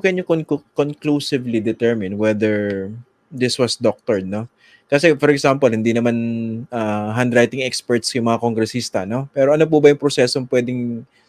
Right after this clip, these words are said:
ah, pagdaanan para malaman nga kung dinoktor itong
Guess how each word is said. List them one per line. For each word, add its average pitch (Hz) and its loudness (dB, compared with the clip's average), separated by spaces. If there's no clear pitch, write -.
ah, 113 0
pagdaanan 135 4
para 147 4
malaman 160 6
nga 151 6
kung 120 -2
dinoktor 123 2
itong 123 -2